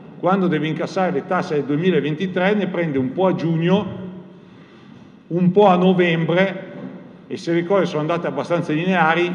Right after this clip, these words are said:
il saldo che prende nell'anno dopo è piccolo, perché più o meno uno nel corso dell'anno ha pagato tutto. Allora, l'avevo già chiesto, è arrivato di nuovo puntuale,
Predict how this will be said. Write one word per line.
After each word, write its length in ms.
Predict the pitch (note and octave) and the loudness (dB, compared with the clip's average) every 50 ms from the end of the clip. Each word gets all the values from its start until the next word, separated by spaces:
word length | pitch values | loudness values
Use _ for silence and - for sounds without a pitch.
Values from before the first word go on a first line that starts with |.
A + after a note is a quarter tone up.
| F3+ F3 | -6 -6
il 200 | E3+ F3 F3+ D#3+ | -4 -4 -4 -4
saldo 680 | - - - - G3+ G3+ G3+ F#3+ F3+ D#3 C#3+ D3 C3+ | -4 -6 -4 0 2 2 2 2 0 0 0 0 0
che 120 | D3+ D3 C#3 | 0 0 -2
prende 400 | C#3+ D3 F3 F#3 F#3 E3+ D3+ C#3+ | -2 -2 -2 0 0 0 0 -2
nell'anno 440 | C#3 C3+ C3+ C#3+ C#3+ D#3+ E3+ F3+ | -2 -2 -2 -2 -4 -2 -2 -2
dopo 280 | F3+ D3+ D3 D3+ D3+ E3+ | 0 0 0 0 0 -2
è 60 | - | -4
piccolo, 480 | - - G3 G3+ F#3 - - A#2+ G#2+ F#2+ | -4 -4 -4 -6 -4 -4 -4 -4 -4 -4
perché 400 | F#2 F#2 - B2 G#2+ - - - | -8 -8 -10 -12 -10 -8 -8 -8
più 160 | - - F#3 | -4 -2 -2
o 40 | F#3 | 0
meno 280 | E3 D#3 E3 F3 E3+ D3+ | 0 0 -2 -4 -4 -4
uno 220 | D3+ E3 E3 D3+ | -4 -4 -4 -4
nel 100 | C#3+ C#3 | -6 -6
corso 240 | C3+ D#3+ E3+ - E3+ | -6 -8 -10 -8 -8
dell'anno 280 | E3+ D#3 D3+ D#3+ E3 D#3+ | -6 -6 -6 -6 -6 -8
ha 20 | |
pagato 380 | - C#3 B2 B2+ A#2 - G#2 F#2+ | -8 -8 -8 -8 -8 -8 -10 -10
tutto. 340 | - D#3 D#3 C#3 - - - - - - - - - - - - - - - - - - - - - - - - | -8 -8 -8 -8 -10 -14 -18 -18 -18 -20 -20 -20 -20 -20 -20 -20 -20 -20 -20 -20 -20 -20 -20 -20 -20 -20 -20 -8
Allora, 460 | - D3 E3+ E3+ D#3 C3 A#2 G#2+ F#2+ F#2+ - - - - - - - - - - - - - - | -2 0 2 4 4 4 2 0 -4 -6 -10 -12 -16 -18 -20 -20 -20 -20 -20 -20 -20 -20 -12 -6
l'avevo 460 | C#3+ D3 F3 G3 G#3+ A3+ G#3+ G3 D#3+ | -2 0 6 8 8 10 10 8 4
già 160 | - E3+ - | 2 0 -2
chiesto, 640 | - C#3 C3 B2 A#2+ A#2 - - F3+ F#3+ F#3 - - | 0 0 2 2 2 0 -2 0 0 0 0 0 -2
è 80 | - C3 | -2 0
arrivato 600 | C3+ C3+ C3 C3 C3+ C3+ C#3 C#3+ D3 C#3 C#3 C3 | 0 0 0 0 -2 -2 -2 -2 -2 -2 -2 -4
di 80 | B2 B2 | -4 -2
nuovo 260 | B2+ C3+ C#3 C3+ B2 | 0 0 2 0 0
puntuale, 800 | F#2 - C3 B2+ A#2 - B2 C3 A2+ A2 G#2+ A2+ C3 D#3 D#3+ | 0 0 0 0 0 0 0 2 2 2 2 2 2 0 0